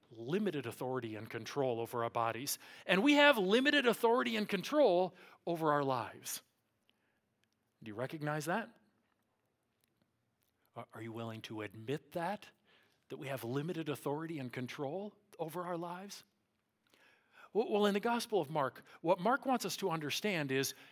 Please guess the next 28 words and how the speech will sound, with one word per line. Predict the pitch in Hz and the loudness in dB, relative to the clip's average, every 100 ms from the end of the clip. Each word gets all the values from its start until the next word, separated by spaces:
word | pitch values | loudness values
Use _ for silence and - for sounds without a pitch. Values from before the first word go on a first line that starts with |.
| _ | _
Jesus | 120 117 220 269 269 269 | -4 -2 0 2 2 2
is | 240 185 156 - | 2 0 0 -4
totally | - - 302 311 262 262 | -4 4 6 6 4 2
different | 220 165 247 208 165 127 | -2 -4 -4 -2 -2 -2
than | 127 113 | -4 -4
that. | 107 87 - - _ _ _ _ - - - | -6 -8 -12 -14 _ _ _ _ -20 -20 -2
That | 175 208 | 4 6
he | 294 | 8
has | 254 226 - - | 8 6 0 -8
complete | - 202 190 - 277 320 233 - | 0 0 0 -2 4 4 4 -2
authority | 160 - 208 269 294 285 269 220 | -4 0 2 2 2 0 -2 -4
and | 190 226 | -6 -4
control | - 208 - 269 240 175 - - | -4 -4 4 6 8 6 -2 -4
as | - 214 185 | 2 2 2
God | 160 208 240 | -2 0 0
become | 233 - 254 247 | 0 0 2 2
man | 190 175 160 175 - - | 2 2 0 -2 -6 0
over | 226 185 185 - | 2 4 4 2
every | 214 269 247 233 | 4 4 4 -2
situation. | - 196 196 170 156 135 113 - | 0 -2 0 2 2 0 -6 -6
And | - 180 | 0 0
he's | 160 | 0
gonna | 190 165 | 0 0
show | - - 285 330 | 0 4 6 6
that | 214 160 | 4 2
to | - 147 | 0 0
us | 135 | 0
today | - 135 135 143 | 0 2 4 4